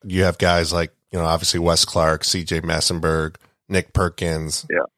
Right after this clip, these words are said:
Speaker 1: Massive roster, guys that still give me nightmares when I was at Eastern Michigan. We just never could stop 'em. But putting guys in spots to be successful, did you merge some of the actions from Bama? I mean, from Buffalo, you guys had a playbook that was really, really extensive. You talked about international overseas plays. Like,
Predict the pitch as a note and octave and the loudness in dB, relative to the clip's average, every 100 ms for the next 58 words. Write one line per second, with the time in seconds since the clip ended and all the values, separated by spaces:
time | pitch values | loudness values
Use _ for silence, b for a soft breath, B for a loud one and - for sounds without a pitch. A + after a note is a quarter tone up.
0 | _ G#2 G2 F#2+ - F2 F2 E2 D#2+ - | _ -4 0 2 2 2 2 2 2 -2
1 | E2 D#2 F#2 F2+ F2 E2 - G2+ F2 E2+ | -4 -2 0 2 0 -2 0 0 0 0
2 | E2+ E2+ E2 E2 E2 E2 D#2+ E2+ E2+ E2 | 0 0 -2 -2 -2 -2 -2 -2 0 0
3 | D#2+ E2 E2 - E2 E2 E2+ - D#2+ F#2 | -2 -4 -4 -4 -4 -4 -2 -4 -4 -6
4 | - B A2+ F#2+ F2+ G2+ F#2 - E2 - | -6 B -2 0 0 2 0 -2 -2 2
5 | G2+ G2 F2+ E2+ E2 G#2+ G2 - F3+ F3 | 2 2 0 -2 2 2 0 0 2 2
6 | A#2 G#2 G#2 G2+ F2+ E2+ - G2 F#2 - | 4 4 4 4 0 0 2 2 2 0
7 | F#2 D#2+ F2+ - F#2 E2 - D#2+ - _ | -2 -2 -2 0 0 0 -4 -6 -8 _
8 | - E2+ - D#2 - G2+ F2 E2 G2 F2 | -14 -12 -10 -12 -6 -2 0 0 0 0
9 | F2 F2 - E2+ - D#2+ F#2+ G2+ G#2 G2 | 0 0 -2 -6 -6 -4 2 4 4 4
10 | F#2+ F2+ F#2 F2 D#2+ E2+ E2+ A#2+ A#2 F#2 | 2 0 -2 -2 -4 -8 -2 0 2 2
11 | F2 E2+ F2 E2 F#2 E2 - F#2 F2+ E2+ | 0 0 0 0 0 -2 -2 0 0 -2
12 | - E2 D2+ D#2+ F2+ G2 F#2+ F2 F#2 E2+ | -2 -2 -2 -4 0 2 4 4 2 2
13 | - - F2 E2+ E2 F2 - F2 F2+ E2+ | 0 0 0 -2 -4 -2 0 0 0 -2
14 | E2+ E2+ E2 E2+ E2+ - E2+ D#2+ E2+ E2+ | 0 -2 0 0 0 -2 -2 0 -2 -2
15 | - F2 D#2 - E2+ E2 E2 | -2 -2 -2 -2 -2 0 -4